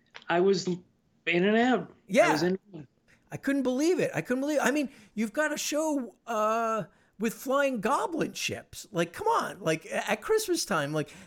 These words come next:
Speaker 2: that should keep somebody like me who loves, like, stuff like Dungeons and Dragons and Lord of the Rings, and, you know, that should keep me engaged, but it didn't. Like, like, they could have given us more elf hi-, uh, goblin, I keep wanting to call them the elves,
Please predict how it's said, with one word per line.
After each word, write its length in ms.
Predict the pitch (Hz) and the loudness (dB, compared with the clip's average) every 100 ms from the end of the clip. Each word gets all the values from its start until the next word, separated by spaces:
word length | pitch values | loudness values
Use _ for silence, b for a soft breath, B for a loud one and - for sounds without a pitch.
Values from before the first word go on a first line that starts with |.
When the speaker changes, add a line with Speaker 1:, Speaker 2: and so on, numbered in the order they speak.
| B | B
Speaker 2:
that 220 | 220 - | -2 0
should 220 | 330 240 | -2 -2
keep 400 | - 233 233 - | -2 -4 -4 -10
somebody 380 | - 208 202 196 | -4 -2 0 2
like 220 | 165 143 | 0 0
me 220 | 196 247 | -2 0
who 180 | 180 165 | 0 0
loves, 340 | 151 147 131 | 0 -2 -2
like, 180 | 165 - | -10 -12
stuff 280 | - 117 - | -14 -16 -16
like 140 | 117 | -16
Dungeons 360 | - - 147 123 | -14 -14 -14 -18
and 100 | 127 | -10
Dragons 640 | 101 190 196 185 180 165 | 0 2 2 2 -2 -4
and 100 | 175 | -10
Lord 200 | 151 170 | -14 -14
of 40 | 160 | -14
the 60 | 143 | -8
Rings, 520 | 180 214 208 202 175 | -2 0 2 0 -2
and, 120 | 151 B B B | -4 B B B
you 100 | 226 | -2
know, 80 | 208 | 0
that 200 | 196 226 | 0 -2
should 120 | 240 | -4
keep 200 | - 233 | -4 -4
me 120 | 214 208 | -2 -2
engaged, 460 | 196 285 240 127 | 0 -2 -2 -2
but 120 | 160 151 | -2 -2
it 140 | 143 | -2
didn't. 400 | 220 302 214 - | -2 0 -2 -2
Like, 220 | 147 147 B B | -4 -4 B B
like, 180 | 190 185 b b | -2 -2 b b
they 320 | 185 165 240 - - | -8 -4 -4 -6 -4
could 160 | 277 | -2
have 120 | 262 | 0
given 220 | 196 240 226 | 0 0 0
us 160 | 208 | -2
more 360 | 202 190 180 - _ - | -2 0 0 -2 _ -2
elf 240 | 165 214 | 2 2
hi-, 340 | - - 254 262 | -2 -2 0 0
uh, 260 | 170 165 | 2 2
goblin, 440 | 143 180 202 185 180 | 2 2 2 0 -2
I 60 | |
keep 200 | 123 - | -6 -8
wanting 220 | 147 143 127 | -4 -4 -4
to 60 | |
call 140 | - 131 | -4 -4
them 100 | 117 | -2
the 120 | 113 - | -6 -6
elves, 380 | 147 147 123 113 | 0 2 2 -4